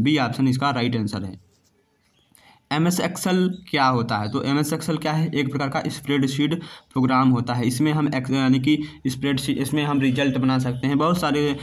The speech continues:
प्रेजेंटेशन भी बना सकते हैं। तो एमएस Excel क्या है? एक प्रकार का स्प्रेडशीट प्रोग्राम है। तो ऑप्शन नंबर ए इसका राइट आंसर है। आशा करते हैं आप, तो आशा करते हैं आपको वीडियो पसंद हो, होगा, अच्छा लगा होगा। तो वीडियो अच्छा लगे तो वीडियो को लाइक और चैनल को सब्सक्राइब करना ना भूलें।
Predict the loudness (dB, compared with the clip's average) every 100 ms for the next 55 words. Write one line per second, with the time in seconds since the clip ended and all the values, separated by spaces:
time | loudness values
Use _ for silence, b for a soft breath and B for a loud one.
0 | B -4 0 2 2 2 0 2 4 2
1 | 0 -2 0 0 0 0 0 -2 -4 -4
2 | -2 0 0 -2 -4 -4 -2 -2 -4 -4
3 | 0 0 2 2 2 0 2 2 2 2
4 | 2 0 0 0 2 2 2 0 -2 -2
5 | 0 0 0 -2 0 -2 -4 -8 _ _
6 | _ _ _ _ _ _ B B -2 0
7 | 2 0 0 0 0 0 -2 -4 B B
8 | B B -4 -2 0 -2 0 0 2 2
9 | 2 2 2 2 2 0 2 2 2 0
10 | -2 -2 0 0 0 -2 0 0 0 0
11 | -2 0 0 0 0 -2 -2 0 0 0
12 | 0 0 0 0 0 0 0 0 -2 -4
13 | -4 -4 -4 -4 -4 -2 -4